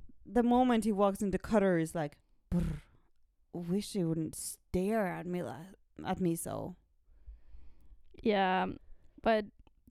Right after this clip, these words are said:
Speaker 2: just look at how Cutter stares at everyone. He could, like, gross chills in everyone.
Speaker 1: Yeah, like,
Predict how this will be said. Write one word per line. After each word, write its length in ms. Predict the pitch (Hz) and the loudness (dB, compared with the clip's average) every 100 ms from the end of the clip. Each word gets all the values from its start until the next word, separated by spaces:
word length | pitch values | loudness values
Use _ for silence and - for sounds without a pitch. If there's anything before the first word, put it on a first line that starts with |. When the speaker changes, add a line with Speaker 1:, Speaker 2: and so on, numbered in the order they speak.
| - | 0
Speaker 2:
just 260 | 240 - | 0 2
look 340 | 247 254 269 294 | 2 4 4 4
at 180 | 262 254 | 2 2
how 160 | 233 | -2
Cutter 420 | - - 208 190 | -2 -2 0 0
stares 420 | 196 - 175 220 269 | -2 -4 -2 -2 0
at 120 | 254 | 0
everyone. 580 | 262 269 269 302 330 381 - - _ - | 2 2 4 4 2 0 -10 -20 _ -6
He 120 | 247 | 0
could, 280 | - 240 226 | 4 4 6
like, 520 | 226 208 208 - - - - - - - - - | 6 6 2 -4 -16 -16 -18 -20 -20 -20 -20 0
gross 360 | 226 226 220 - | 6 6 6 0
chills 520 | - 247 208 208 214 | 0 2 4 0 -2
in 120 | 196 | 0
everyone. 680 | 180 214 196 180 104 104 247 - | 0 0 0 0 -2 -2 -4 -6
Speaker 1:
Yeah, 920 | 196 196 196 185 180 175 170 175 175 180 - - - - | 0 4 6 4 2 -2 -2 -4 -6 -10 -18 -20 -20 -10
like, 300 | 180 180 175 | -4 -4 -6